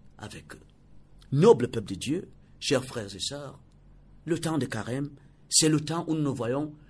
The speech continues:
personne d'autre que Jésus. Comme nous le dit si bien l'antienne du Breviaire, du, de Carême du Breviaire, les yeux fixés sur Jésus-Christ, entrons dans le combat de Dieu. Parce que, à la fin de ce carême,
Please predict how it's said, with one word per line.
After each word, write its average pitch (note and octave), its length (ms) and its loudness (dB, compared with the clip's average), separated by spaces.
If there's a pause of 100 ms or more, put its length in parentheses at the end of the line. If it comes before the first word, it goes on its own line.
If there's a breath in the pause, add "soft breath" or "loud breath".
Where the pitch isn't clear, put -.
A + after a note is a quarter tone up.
personne E3 400 2
d'autre D#3+ 300 0 (100)
que C3+ 80 -4
Jésus. F2 380 -2 (1000)
Comme F3 220 6
nous F3+ 60 6
le E3+ 100 8
dit D3 160 4
si D#3+ 160 4
bien F#3 380 2 (460)
l'antienne D#3 640 8
du C3+ 120 0
Breviaire, E3 480 6
du, C3+ 100 -6
de - 200 2
Carême D3 360 4
du B2 100 -2
Breviaire, D#3+ 480 10 (500 soft breath)
les E3+ 140 8
yeux E3 300 10
fixés E3+ 340 4
sur C#3 160 -2
Jésus-Christ, C3 560 -4 (320)
entrons C#3+ 380 0
dans C#3 140 2
le B2 100 2
combat A2 320 -4
de E2+ 100 -12
Dieu. - 240 -14 (1200)
Parce - 280 6
que, A3+ 280 0 (1120)
à G#3+ 120 12
la A3+ 120 12
fin F#3+ 220 2
de D#3 80 0
ce D#3 120 0
carême, C3+ 540 -6